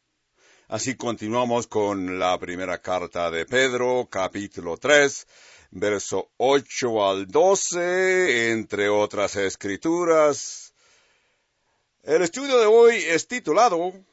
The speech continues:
¿Cómo atraer más moscas? Porque hay un dicho muy antiguo que dice, "Atraparás más moscas con miel que con vinagre".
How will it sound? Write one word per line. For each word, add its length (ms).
¿Cómo 680
atraer 920
más 800
moscas? 1300
Porque 260
hay 140
un 160
dicho 340
muy 200
antiguo 500
que 140
dice, 600
"Atraparás 840
más 300
moscas 440
con 220
miel 480
que 160
con 220
vinagre". 840